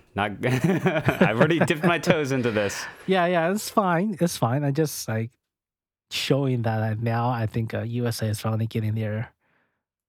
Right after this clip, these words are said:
Speaker 2: share, the, their fair share of, uh, quote unquote special limited edition pens.
Speaker 1: Yeah. Well, that, okay, I'm not gonna get it, but it, it, I will say I like it. I like this one. This, the Northern Lights purple. I like it. <laughs>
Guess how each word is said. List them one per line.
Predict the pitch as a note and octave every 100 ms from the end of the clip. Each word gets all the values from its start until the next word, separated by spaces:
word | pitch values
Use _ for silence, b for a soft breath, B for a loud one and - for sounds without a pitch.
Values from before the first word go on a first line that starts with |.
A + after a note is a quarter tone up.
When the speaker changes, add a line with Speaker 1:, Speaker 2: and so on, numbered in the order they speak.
| _ _ _ _ _ _ _ _ _
Speaker 2:
share, | - - C#3 B2+ B2+ B2+
the, | A#2+ A#2 A#2 A#2
their | B2
fair | A2 - D3
share | B2+ - C3+ C3
of, | A#2+ A2
uh, | A#2 A2+ -
quote | C#3
unquote | C3 - C3
special | - - B2 C3
limited | A#2 A#2 A#2 - A2
edition | G#2+ A2 A2+ G#2+ G#2+
pens. | - G#2 G2+ - - b -
Speaker 1:
Yeah. | G#2 G#2 F#2+ F2 F2 - _ _ _ _ _
Well, | - D#3 G3
that, | G3+ - - _ _
okay, | A#2+ - F2+
I'm | F#2+
not | G#2+
gonna | C3
get | F#2 E2+
it, | -
but | F#2 D#2+
it, | F#2+ -
it, | A2 - -
I | G#2+
will | A2+ B2+
say | - F3
I | D#3+ D3
like | C#3 C#3+ -
it. | F2+ - _
I | A#2
like | B2 C3 D3 -
this | B2 -
one. | G2+ F2+ F2
This, | G2 -
the | G#2 G2+ F#2+
Northern | G#2+ A#2+ B2 A2+
Lights | A2+ -
purple. | - G#2+ - E2+ D#2+ F#2 -
I | F#2+ F#2+
like | F2+ E2 -
it. | - _
<laughs> | -